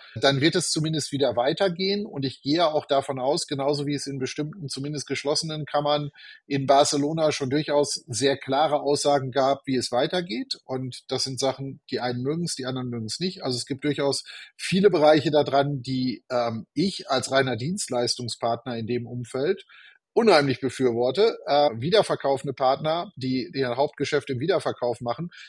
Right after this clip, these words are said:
kann ich verstehen, <laughs> dass das dem einen oder anderen vielleicht nicht so gefällt, was da gerade passiert. Aber es sind auch da, wie gesagt, es sind keine Überraschungen und ich finde es da eher verwunderlich, dass viele Leute so überrascht sind.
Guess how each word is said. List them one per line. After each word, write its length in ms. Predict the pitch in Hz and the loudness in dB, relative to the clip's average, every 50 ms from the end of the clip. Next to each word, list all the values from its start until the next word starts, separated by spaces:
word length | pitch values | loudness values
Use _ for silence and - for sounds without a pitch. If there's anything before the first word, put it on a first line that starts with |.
| _ _ - | _ _ -2
kann 160 | - 143 180 | 0 2 2
ich 120 | 196 - | 2 2
verstehen, 380 | - 165 151 - - 165 180 180 | 4 2 2 2 4 2 2 4
<laughs> 20 | |
dass 180 | 170 151 - - | 4 4 4 6
das 160 | - 226 - | 6 6 6
dem 180 | - 208 170 151 | 6 6 6 6
einen 200 | 143 147 151 160 | 4 4 4 4
oder 140 | 139 147 | 4 4
anderen 260 | 143 143 147 147 139 - | 4 4 2 0 0 0
vielleicht 280 | 147 143 143 139 - | 2 2 2 2 2
nicht 220 | 151 165 208 175 - | 0 0 2 2 2
so 140 | 165 143 | 2 2
gefällt, 340 | 120 123 113 - 120 110 85 | 0 0 -2 -2 -4 -4 -4
was 140 | - - - | -8 -12 -10
da 100 | - 98 | -10 -10
gerade 240 | 90 87 90 90 90 | -10 -10 -12 -14 -14
passiert. 400 | - 101 110 - - 85 - - - | -12 -8 -8 -8 -8 -8 -10 -4 0
Aber 160 | 147 147 156 | 4 6 6
es 80 | 151 131 | 6 6
sind 160 | 151 180 - | 2 -2 0
auch 160 | 165 131 - | 0 0 2
da, 280 | - 151 151 139 101 95 | 4 6 6 6 4 2
wie 120 | 117 113 | -2 -2
gesagt, 280 | 117 107 123 127 - - | -2 0 -2 -2 -4 -4
es 140 | - - - | -12 -10 -8
sind 180 | 143 147 147 | -8 -8 -6
keine 260 | - - 135 135 139 | -2 0 0 0 0
Überraschungen 720 | 139 120 123 117 101 127 135 - - 175 180 180 185 185 | 0 -2 -2 0 2 2 0 0 -2 -4 -4 -2 -4 -4
und 220 | 175 - 139 127 - | -6 -8 -10 -8 -8
ich 140 | 123 - - | -8 -8 -6
finde 220 | 143 139 131 131 | -6 -6 -2 0
es 100 | - - | 0 2
da 180 | 135 127 131 131 | 2 2 0 0
eher 300 | - 95 127 127 127 - | -2 -4 -2 -4 -4 -4
verwunderlich, 500 | - 117 110 120 123 123 117 110 113 - | -6 -8 -8 -6 -6 -4 -4 -6 -6 -6
dass 160 | - 110 - | -8 -8 -8
viele 220 | - 123 117 117 | -8 -8 -6 -6
Leute 260 | 110 107 107 107 113 | -6 -4 -6 -6 -6
so 100 | 104 107 | -6 -6
überrascht 440 | 104 95 107 92 104 107 - - - | -6 -6 -6 -6 -8 -8 -10 -12 -14
sind. 180 | - 98 104 | -16 -18 -20